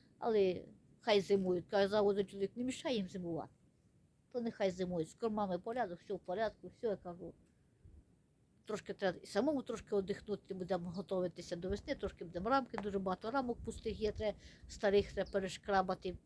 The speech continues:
ну, таке, е, ра-, суші хватає, але все одно десь треба буде вощинку поставити, так як будуть, е, сімейки розвиватися, десь все одно вощинку треба поставити, якусь вибракувати. Бо будемо бракувати зараз, то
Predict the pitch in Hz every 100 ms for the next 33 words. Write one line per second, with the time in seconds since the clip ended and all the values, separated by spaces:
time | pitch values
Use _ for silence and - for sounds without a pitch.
0 | 175 185 175 208 190 165 165 - - -
1 | _ _ - 170 160 175 180 175 - 220
2 | 214 202 220 262 214 160 170 277 294 196
3 | 165 175 170 160 175 - 247 269 214 -
4 | 208 202 185 - - - 165 - - -
5 | - - - - - - - - 254 -
6 | 233 240 - - - 175 - 277 208 -
7 | 185 180 190 180 170 - 208 - 156 175
8 | 175 208 220 208 208 185 - 175 - -
9 | - - - 254 294 285 277 214 214 208
10 | 254 254 220 233 220 220 208 202